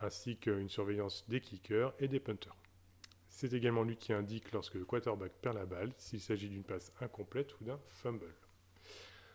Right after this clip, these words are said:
Avec donc la vidéo qui est arrivée par, par la suite, au fur et à mesure de, de l'évolution du jeu,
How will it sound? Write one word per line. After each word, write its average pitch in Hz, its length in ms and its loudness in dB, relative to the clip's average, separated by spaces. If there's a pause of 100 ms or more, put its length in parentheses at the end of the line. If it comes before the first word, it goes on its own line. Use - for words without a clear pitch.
(720)
Avec 139 240 4
donc 135 220 6
la 123 120 10
vidéo 123 300 4
qui - 100 -2
est 120 100 2
arrivée 107 280 6
par, 98 480 2
par 107 160 0
la 98 120 -4
suite, - 320 0
au 107 60 2
fur - 280 -4
et 95 40 -2
à - 20 -2
mesure 95 300 0
de, 90 180 -6
de 95 120 -6
l'évolution 98 420 -2
du 98 160 -4
jeu, 120 340 4